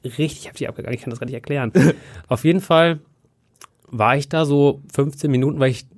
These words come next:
Speaker 1: immer noch dran geglaubt hab, dass Erotikteil gleich auf die Bühne kommt.
Speaker 2: <laughs> Ja. Wel-,
Speaker 1: Ähm,
Speaker 2: welches war das? Welches Splash? Plus?
Speaker 1: Dieses Jahr.
Speaker 2: Dieses Jahr, okay.
Speaker 1: Genau, Splash zweiundzwanzig.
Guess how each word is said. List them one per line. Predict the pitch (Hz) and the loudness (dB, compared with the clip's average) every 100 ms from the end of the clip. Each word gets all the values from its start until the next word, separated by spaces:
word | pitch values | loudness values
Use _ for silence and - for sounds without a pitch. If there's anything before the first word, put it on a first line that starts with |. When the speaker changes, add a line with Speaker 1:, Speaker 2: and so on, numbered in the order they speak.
| _ | _
Speaker 1:
immer | 139 165 | 0 2
noch | 151 | 0
dran | - 139 | 0 -2
geglaubt | 113 120 - | 0 -2 -2
hab, | - | -6
dass | - | -6
Erotikteil | 113 143 165 - 175 | -2 -2 -2 0 0
gleich | 165 160 | 0 -2
auf | |
die | - | 0
Bühne | 165 180 | 2 4
kommt. | 175 190 | 6 6
Speaker 2:
<laughs> | 175 196 180 - 170 170 - 139 123 | 6 6 6 4 4 4 0 -4 0
Ja. | 113 - - _ _ _ - | -2 -2 -14 _ _ _ -8
Wel-, | 139 147 | 2 4
Speaker 1:
Ähm, | 139 | 4
Speaker 2:
welches | 202 196 | 2 2
war | 190 214 | -2 -2
das? | 208 | -2
Welches | 160 160 | -4 -4
Splash? | 160 185 - | -6 -6 -6
Plus? | - - 90 | -8 -8 -10
Speaker 1:
Dieses | - - 151 151 139 | -10 0 2 2 0
Jahr. | 123 117 | 2 4
Speaker 2:
Dieses | 120 117 | 4 4
Jahr, | 101 113 | 2 0
okay. | 110 | -2
Speaker 1:
Genau, | 123 117 | -2 -2
Splash | 110 - 117 120 - | -2 -2 -2 -2 -6
zweiundzwanzig. | - - 113 120 - 127 139 101 - | -14 -10 -8 -6 -6 -6 -6 -10 -12